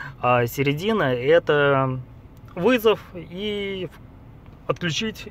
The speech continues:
выключить песню. Кстати, вырубаются они только магнитом, то бишь пультом их вырубить нельзя. Вот, э, это, кстати, такой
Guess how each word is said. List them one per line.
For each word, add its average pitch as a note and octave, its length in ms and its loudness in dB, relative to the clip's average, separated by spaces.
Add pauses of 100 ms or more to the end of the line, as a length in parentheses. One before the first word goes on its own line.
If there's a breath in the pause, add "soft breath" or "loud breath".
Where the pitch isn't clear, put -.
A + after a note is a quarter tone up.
выключить D#3+ 560 -6 (420 loud breath)
песню. B2+ 360 -4 (840)
Кстати, D3+ 380 4
вырубаются E3 760 4
они E3+ 260 0
только E3+ 380 -2
магнитом, C3 580 -2 (520 loud breath)
то D3+ 80 2
бишь C#3+ 220 0
пультом F#3 400 -2
их A#2+ 240 -6
вырубить D3+ 440 4
нельзя. B2+ 360 -2
Вот, A2 200 -8 (100)
э, C3+ 360 0
это, F3+ 240 2
кстати, D3+ 460 0
такой C3+ 440 0